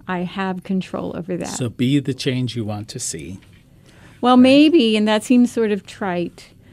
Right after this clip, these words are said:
Speaker 2: Nah, it's only trite because it's true. You know, I mean, every good saying has a certain amount of reality. So, so what you're saying is, okay,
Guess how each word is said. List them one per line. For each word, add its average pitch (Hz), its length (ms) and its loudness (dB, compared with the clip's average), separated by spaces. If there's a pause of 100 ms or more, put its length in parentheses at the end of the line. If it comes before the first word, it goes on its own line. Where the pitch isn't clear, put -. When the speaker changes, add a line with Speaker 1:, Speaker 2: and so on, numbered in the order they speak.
(120)
Speaker 2:
Nah, 311 320 0
it's 208 120 2
only 165 220 6
trite 135 300 0
because 107 300 -6
it's - 220 -8
true. 104 460 -2 (640)
You 135 160 0
know, 104 320 -8 (160)
I 143 40 -2
mean, 139 220 4
every 147 240 4
good 127 240 4
saying 117 540 0
has 113 240 -4
a 104 80 -4
certain 104 680 -4
amount 113 300 -4
of 98 100 -12
reality. 101 540 -8
So, 139 260 0 (300)
so 170 160 6
what 208 180 6
you're 262 60 6
saying 147 320 4
is, 135 180 2
okay, 131 460 2